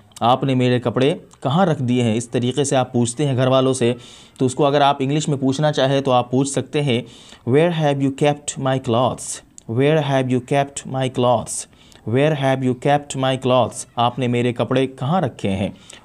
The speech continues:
Where have you kept my clothes?" ऊपर से देख लेते हैं। सबसे पहले है,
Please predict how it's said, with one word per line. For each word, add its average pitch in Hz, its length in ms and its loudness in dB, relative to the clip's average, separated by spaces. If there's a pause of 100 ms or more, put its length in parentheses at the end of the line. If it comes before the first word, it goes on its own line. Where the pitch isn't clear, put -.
Where 131 320 2
have 131 220 -2
you 127 140 -6
kept 139 320 -2
my 131 240 0
clothes?" 123 540 0 (400)
ऊपर 160 280 4
से 151 180 2
देख 143 180 2
लेते 127 240 0
हैं। 117 300 0 (240)
सबसे - 280 0
पहले 135 240 2
है, 131 280 0